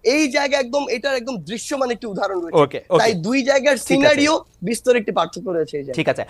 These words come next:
Speaker 2: আমি যখন ফিরে আসবো আপনার কাছ থেকে জানতে চাইবো যে আপনার বন্ধুরা বা আপনার, আহ, বড় ভাই,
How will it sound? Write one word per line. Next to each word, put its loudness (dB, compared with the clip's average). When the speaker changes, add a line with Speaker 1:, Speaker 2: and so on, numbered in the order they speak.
Speaker 2:
আমি 2
যখন 2
ফিরে 0
আসবো 2
আপনার 2
কাছ -6
থেকে -8
জানতে -4
চাইবো -8
যে -2
আপনার -2
বন্ধুরা -2
বা 0
আপনার, -4
আহ, -2
বড় 4
ভাই, -6